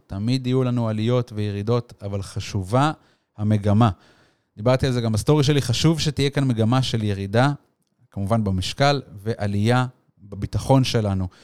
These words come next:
באיך שאנחנו מרגישים ומתייחסים לעצמנו. פשוט עלייה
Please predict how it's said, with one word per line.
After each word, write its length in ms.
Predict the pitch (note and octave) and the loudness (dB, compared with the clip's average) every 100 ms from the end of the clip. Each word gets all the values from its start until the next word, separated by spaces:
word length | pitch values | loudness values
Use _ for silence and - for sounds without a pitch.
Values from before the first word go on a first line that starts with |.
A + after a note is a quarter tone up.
| _ | _
באיך 200 | - A2+ | 0 0
שאנחנו 460 | - A#2+ A#2 A#2+ A2+ | 2 0 2 2 2
מרגישים 540 | A2 A2 G2+ G2+ - B2+ | 2 -4 -2 -2 0 0
ומתייחסים 640 | B2 A#2+ A#2+ - - C#3 | 2 0 0 -2 0 0
לעצמנו. 560 | C3+ A#2+ - A#2+ A2+ G#2+ - _ _ _ _ _ _ _ _ _ _ _ _ _ | 0 -2 -2 -2 0 -2 -4 _ _ _ _ _ _ _ _ _ _ _ _ _
פשוט 360 | - - F3+ - - | -6 0 0 0 -2
עלייה 500 | B2+ A#2+ B2+ D#3 | 0 2 2 2